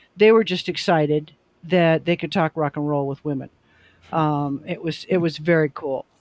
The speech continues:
Uh, nothing, uh, nothing, there wasn't any, we weren't condescended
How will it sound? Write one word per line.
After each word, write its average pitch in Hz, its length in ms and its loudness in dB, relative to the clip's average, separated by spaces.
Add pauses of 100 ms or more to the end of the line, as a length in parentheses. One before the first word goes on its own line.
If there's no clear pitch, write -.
(140)
Uh, 143 520 0 (720)
nothing, 185 680 2 (1040)
uh, 151 400 -4 (1040)
nothing, 226 460 0 (360)
there 226 140 4
wasn't 254 300 4
any, 208 420 2
we 226 120 0
weren't 240 260 2
condescended 196 760 0